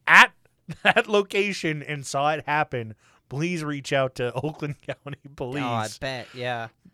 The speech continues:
Speaker 1: Or, like, Oakland City Police for more, like, to, so that you can give them more information or whatever. But I guess the lady was like, "I swear to God, I wasn't on the phone. I wasn't texting.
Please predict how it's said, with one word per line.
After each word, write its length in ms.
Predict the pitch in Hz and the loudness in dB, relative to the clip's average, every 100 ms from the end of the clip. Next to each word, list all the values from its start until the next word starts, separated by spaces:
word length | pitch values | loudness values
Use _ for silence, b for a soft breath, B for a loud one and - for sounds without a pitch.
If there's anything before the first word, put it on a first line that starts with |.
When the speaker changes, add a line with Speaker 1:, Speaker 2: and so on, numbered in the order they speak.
| _ | _
Speaker 1:
Or, 100 | 160 | -2
like, 220 | 135 123 156 | 0 0 0
Oakland 340 | 147 156 143 | -2 -2 -4
City 280 | - 151 127 | -2 -2 -2
Police 480 | 135 135 127 117 - | -4 -4 -4 -4 -8
for 240 | - 135 | -8 -8
more, 420 | 127 127 123 123 120 | -4 -2 -2 -4 -4
like, 280 | 127 110 - 156 | -4 -4 -10 -18
to, 140 | - 135 117 _ _ _ _ 151 | -8 -8 -10 _ _ _ _ -8
so 180 | - 135 | -4 -4
that 80 | 113 113 | -6 -14
you 100 | 143 | -12
can 100 | 139 | -8
give 140 | 135 | -6
them 120 | 127 | -6
more 260 | 127 123 123 | -6 -4 -4
information 520 | 117 110 110 110 - | -6 -10 -12 -12 -12
or 80 | 104 | -10
whatever. 540 | 98 107 101 90 80 b b b b b _ | -8 -6 -8 -10 -14 b b b b b _
But 280 | 117 104 101 _ _ | -2 -2 -6 _ _
I 80 | 135 | -10
guess 220 | 123 123 | -6 -6
the 80 | - | -6
lady 240 | 113 110 | -6 -6
was 140 | 107 110 | -6 -8
like, 160 | 107 - | -8 -8
"I 100 | 117 | -8
swear 260 | - 139 139 | -6 -4 -2
to 60 | |
God, 160 | 131 127 | -2 -2
I 40 | |
wasn't 260 | 120 131 127 | -2 -4 -4
on 80 | 117 | -8
the 60 | - | -6
phone. 340 | - 165 170 | -2 0 -2
I 60 | 139 | -4
wasn't 300 | 120 113 - | -8 -10 -4
texting. 520 | 165 - - 160 | -4 -4 -4 -4